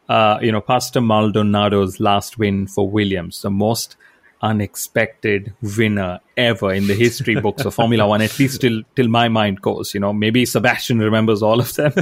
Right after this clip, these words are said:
<laughs> I remember some of them. Uh, then, of course, we had, uh, you know, the, the famous, uh, twenty sixteen race. Uh, Nico Rosberg, Lewis Hamilton taking each other out.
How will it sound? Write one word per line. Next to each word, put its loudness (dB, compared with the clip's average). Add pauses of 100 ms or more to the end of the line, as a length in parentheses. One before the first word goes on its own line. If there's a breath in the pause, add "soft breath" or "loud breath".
(100)
<laughs> -6
I 4
remember 0
some 0
of -2
them. -2 (600 loud breath)
Uh, 2
then, 2
of 0
course, 2
we 2
had, 0
uh, 2
you 0
know, 2
the, 0
the 0
famous, 0
uh, 0
twenty 0
sixteen -2
race. -4 (420 soft breath)
Uh, 2
Nico 2
Rosberg, 0
Lewis 2
Hamilton 0
taking 0
each 0
other 2
out. -2